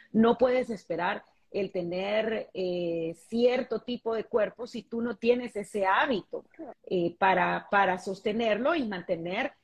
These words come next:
eh, esa, esa silueta. Y cuando llegan pacientes con ese sobrepeso, con obesidad, realmente la recomendación,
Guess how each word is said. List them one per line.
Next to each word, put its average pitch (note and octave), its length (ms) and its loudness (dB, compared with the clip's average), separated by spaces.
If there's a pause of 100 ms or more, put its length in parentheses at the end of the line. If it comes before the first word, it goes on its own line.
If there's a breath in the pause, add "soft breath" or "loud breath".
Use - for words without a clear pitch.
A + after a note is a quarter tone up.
(180)
eh, E3+ 380 -2
esa, G3+ 520 -2
esa G#3 300 -4
silueta. E3+ 580 -4
Y A3 100 -4
cuando G#3+ 300 2
llegan A#3 440 4
pacientes A#3 560 -2
con F3+ 200 -4
ese F3+ 140 -6
sobrepeso, G3 680 4
con F3+ 200 2
obesidad, E3+ 540 2 (340 soft breath)
realmente G#3+ 480 2
la A#3 120 2
recomendación, F#3 840 -4